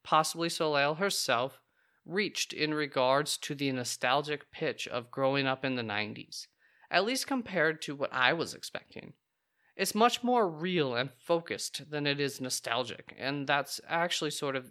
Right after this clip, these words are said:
the entire theme of the documentary, right down to their choice of music. If you're younger than your mid-twenties, then maybe pass for now. You need to have gone through certain life experiences or else this would really be boring.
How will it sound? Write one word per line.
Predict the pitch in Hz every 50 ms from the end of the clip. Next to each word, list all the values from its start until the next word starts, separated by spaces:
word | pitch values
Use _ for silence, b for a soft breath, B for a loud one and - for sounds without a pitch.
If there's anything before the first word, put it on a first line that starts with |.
| - _ -
the | 143 147 143
entire | 135 135 - 143 139 139 139 127
theme | 117 - - 147 147 147 139 127
of | 113 110
the | - 117
documentary, | 113 107 98 - - 113 110 117 135 - - - - - _ _ _ _ _
right | 208 240 277 269
down | - 214 196 185 185 190 190 175 - _
to | - 156
their | 139 147 151
choice | 151 151 - - - 117 120 - -
of | 131 127 127
music. | 117 110 113 110 104 - - - - - _ _ _ _ _ _ _ _ _ _ _ _ _ _ _ _ _ _ _
If | - 196 190 -
you're | 220 254 262
younger | 254 226 202 190 202 214 247 262 254 262 262 262 262 247 -
than | - 175 165 180 175 180
your | 175 170 170 170 160
mid-twenties, | 160 151 147 156 170 170 - - - - - 139 147 160 - 214 220 220 220 220 220 - - - _ _ _ -
then | 151 147 143 147 139 - - _ _ _ _
maybe | - 151 160 170 180
pass | 170 - - 135 127 131 131 -
for | - -
now. | 117 113 107 101 104 - - 123 B B B B B
You | - 170 170
need | 170 175 196 220 214
to | 226 240
have | 214 185
gone | 170 170 160 160 165
through | - 135 127
certain | - - 185 175 156 147
life | 139 135 139 -
experiences | 131 - - - 185 180 175 170 - 156 147
or | - - - 151 147
else | 147 147 147 - - -
this | 139 143 147 147 - - - _
would | - 156 160 143 131
really | 131 135 139 139 127
be | 113 117
boring. | 113 - - 120 120 - - - - -